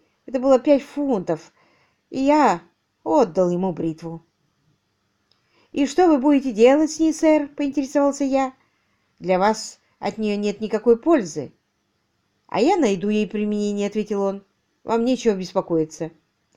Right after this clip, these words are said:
И, рассмеявшись, положил бритву в карман. Потом встал и сказал: «Странно, что мы встретились сегодня ночью». И добавил ещё что-то по поводу того, что ума два, а мысли одни. И похлопал меня по плечу,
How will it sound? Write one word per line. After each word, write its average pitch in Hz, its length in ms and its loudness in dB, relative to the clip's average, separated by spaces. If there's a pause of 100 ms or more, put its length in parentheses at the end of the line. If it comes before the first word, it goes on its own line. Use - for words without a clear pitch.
И, 190 160 -4
рассмеявшись, 170 920 -4 (460)
положил 359 420 2
бритву 320 300 0
в - 60 -16
карман. 190 400 -2 (600)
Потом 269 260 2
встал 339 280 2
и 247 60 4
сказал: 196 380 -2 (260)
«Странно, 285 640 2
что - 200 0
мы 220 140 0
встретились 214 500 -2
сегодня 202 300 -4
ночью». 233 540 -2 (540)
И 254 100 0
добавил 320 340 6
ещё 311 480 0
что-то 180 420 0 (240)
по 233 120 -6
поводу 294 260 2
того, 294 240 4
что 226 300 0 (380)
ума 254 320 4
два, 285 380 4 (360)
а 190 140 -2
мысли 240 320 0
одни. 170 440 -2 (720)
И 190 140 -10
похлопал 202 560 0
меня 185 200 -4
по 185 100 -12
плечу, 240 580 -2